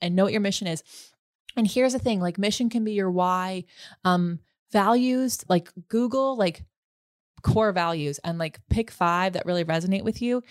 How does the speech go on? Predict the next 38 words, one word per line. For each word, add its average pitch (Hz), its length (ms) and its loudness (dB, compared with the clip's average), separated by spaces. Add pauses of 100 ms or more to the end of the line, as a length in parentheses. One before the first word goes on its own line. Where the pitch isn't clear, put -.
(260)
Because 208 280 2
when 202 380 0
you 302 180 -2
don't 214 420 2 (220)
feel 196 300 2
comfortable, 202 840 0 (140)
like, 175 200 -4 (260)
when 214 160 0
you 233 320 0
are 180 260 0
a 175 80 0
little 196 240 -2
nervous, 185 480 -4
feeling 196 200 -4
imposter 190 400 -2
syndrome, 180 400 -2
feeling 185 220 -4
like 180 180 -6 (360)
you're 196 160 0
not 202 280 2
ready 185 240 0
to 185 80 -2
show 175 260 -2
up 170 200 -4
for 196 120 -4
yourself 175 400 -2
and 175 100 -4
take 175 180 -4
this 175 180 -4
action 170 380 -2
yet, 226 300 -2 (320)
if 202 160 -4
you 240 160 2
know 208 220 4
why 160 260 2
you're 208 180 2
doing 285 300 0
it, 320 260 -4